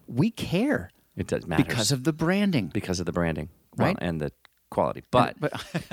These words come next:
Speaker 1: <laughs>
Speaker 2: so, clothing
Speaker 1: Clothing.
Speaker 2: lines,
Speaker 1: And this gets
Speaker 2: right?
Speaker 1: us into your image, but,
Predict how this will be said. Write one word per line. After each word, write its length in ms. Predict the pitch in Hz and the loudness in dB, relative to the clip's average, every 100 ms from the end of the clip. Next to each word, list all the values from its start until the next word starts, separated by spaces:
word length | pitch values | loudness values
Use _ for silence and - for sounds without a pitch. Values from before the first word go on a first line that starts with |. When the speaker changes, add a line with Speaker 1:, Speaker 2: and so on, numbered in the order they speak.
| - _ _ | -16 _ _
Speaker 1:
<laughs> 580 | _ - - - - - | _ -20 -12 -8 -8 -6
Speaker 2:
so, 440 | - 143 123 - _ _ _ _ _ _ _ _ _ _ - | 0 4 6 4 _ _ _ _ _ _ _ _ _ _ -2
clothing 560 | 139 131 113 95 82 - _ _ _ | 2 2 2 -4 -6 -10 _ _ _
Speaker 1:
Clothing. 500 | - 123 139 139 123 | -2 2 4 4 2
Speaker 2:
lines, 580 | 104 95 82 71 - - | 0 0 -2 -4 -8 -2
Speaker 1:
And 100 | 131 | 4
this 120 | 196 185 | 4 6
gets 180 | 180 | 4
Speaker 2:
right? 80 | 120 | 6
Speaker 1:
us 120 | 147 | 4
into 360 | 151 127 135 123 | 4 2 2 2
your 320 | - 131 160 | 4 6 6
image, 400 | 123 110 104 113 | 4 -2 -6 -4
but, 160 | 131 | -4